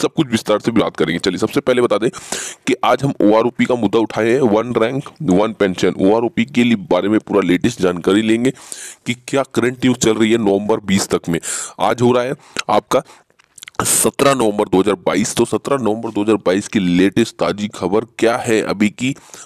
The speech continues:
वर्तमान अपडेट, वर्तमान जो अभी स्थिति चल रही है ओआरओपी की, उसमें क्या है। तो सबसे पहले आपको बता दिया जाएगा कि वन रैंक, वन पेंशन के नाम पे आपको काफ़ी लोग चुनाव का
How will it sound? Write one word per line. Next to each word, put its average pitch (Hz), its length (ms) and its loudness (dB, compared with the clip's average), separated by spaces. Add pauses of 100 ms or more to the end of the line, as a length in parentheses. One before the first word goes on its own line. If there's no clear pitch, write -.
(100)
वर्तमान 131 500 0
अपडेट, 90 380 -4 (260)
वर्तमान 113 460 -2
जो 123 480 4 (140)
अभी 117 220 0
स्थिति 117 300 -2
चल 117 200 2
रही 113 140 2
है 107 60 4
ओआरओपी 98 520 4
की, 123 160 4
उसमें 117 300 2 (100)
क्या 107 140 0
है। 143 140 0 (360)
तो 107 80 2
सबसे - 360 -2
पहले 143 340 0
आपको 110 340 0
बता 95 220 2
दिया 95 140 0
जाएगा 95 300 0 (400)
कि 135 60 4
वन 113 420 4
रैंक, 123 240 0 (160)
वन 101 320 2
पेंशन 113 420 -2
के 120 140 0
नाम 101 380 -2
पे 127 220 0
आपको - 460 0
काफ़ी 120 420 0
लोग 123 300 0
चुनाव 110 320 2
का 117 220 -2